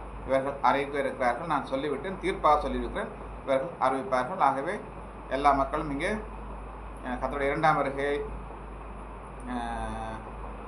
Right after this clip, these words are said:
அஹ், வெல்கம் பண்ண எல்லா மக்களும் இங்கே வர வேண்டும். Face to face வெல்கம் என்பதனை இங்கே நான் திட்டவட்டமாக இங்கே எல்லோருக்கும்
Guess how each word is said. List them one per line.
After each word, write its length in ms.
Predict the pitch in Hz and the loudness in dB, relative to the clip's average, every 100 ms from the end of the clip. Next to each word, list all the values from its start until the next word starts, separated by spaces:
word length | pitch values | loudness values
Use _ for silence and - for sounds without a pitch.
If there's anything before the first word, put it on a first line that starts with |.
| - - - 104 | -10 -10 -8 -4
அஹ், 260 | 107 107 101 - - - - - - - | -2 0 -2 -4 -6 -6 -8 -8 -8 4
வெல்கம் 320 | 135 156 160 | 6 10 10
பண்ண 320 | 139 127 160 - - - - - - - - - - - | 10 8 8 6 2 -4 -6 -6 -6 -8 -8 -8 -6 0
எல்லா 200 | 135 135 | 8 8
மக்களும் 340 | 123 131 156 | 8 2 0
இங்கே 140 | 139 | 2
வர 200 | 113 117 | 2 4
வேண்டும். 280 | 113 131 139 | 4 2 2
Face 180 | 135 131 | 4 4
to 120 | 135 | 2
face 340 | 120 151 160 - - - | 2 2 2 -4 -6 -2
வெல்கம் 320 | 123 127 135 | -2 4 4
என்பதனை 380 | 123 113 160 247 - - - - - - | 4 2 0 0 -2 -6 -8 -8 -8 -4
இங்கே 140 | 123 123 | 0 2
நான் 140 | 123 | 2
திட்டவட்டமாக 640 | 127 143 139 139 139 147 175 208 - - - | 2 6 8 8 10 8 8 -2 -6 -8 -8
இங்கே 240 | 113 120 - - - - - | -4 -4 -4 -8 -8 -8 -4
எல்லோருக்கும் 420 | 117 127 123 160 | 4 6 6 0